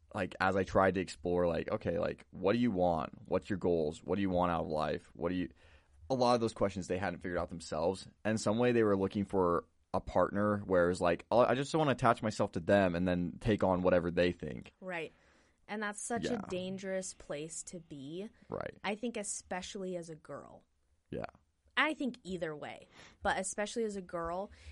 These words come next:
Speaker 2: because it's so common for, especially in, in our culture as the church, for girls to graduate high school and the only thing that they've been thinking about in, in young women's is, "I'm prepared to be a wife and a mother."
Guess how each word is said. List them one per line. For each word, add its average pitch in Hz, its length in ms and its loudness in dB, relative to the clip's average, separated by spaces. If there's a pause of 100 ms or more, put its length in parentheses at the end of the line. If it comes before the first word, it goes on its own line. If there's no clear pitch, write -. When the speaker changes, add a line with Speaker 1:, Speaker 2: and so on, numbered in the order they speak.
(120)
Speaker 2:
because 226 320 -6
it's 208 160 -6
so 226 300 -4
common 202 480 -10
for, 185 200 -10
especially 190 600 -10
in, 170 200 -12
in 165 200 -14
our 165 420 -10 (140)
culture 156 580 -10
as 160 180 -12
the 160 100 -12
church, 151 380 -12 (260)
for 190 120 -6
girls 185 300 -6
to 196 80 -10
graduate 175 480 -8
high 180 160 -12
school 180 220 -10
and 180 100 -12
the 139 60 -10
only 196 240 -10
thing 190 180 -12
that 175 120 -14
they've 170 180 -12
been 160 140 -18
thinking 185 360 -14
about 160 300 -12
in, 156 180 -14 (580)
in 170 200 -14
young 170 180 -10
women's 170 360 -10
is, 151 340 -12
"I'm 165 200 -12
prepared 165 500 -14
to 165 60 -18
be 160 120 -12
a 151 60 -10
wife 143 260 -14
and 147 80 -18
a 147 40 -16
mother." 165 300 -14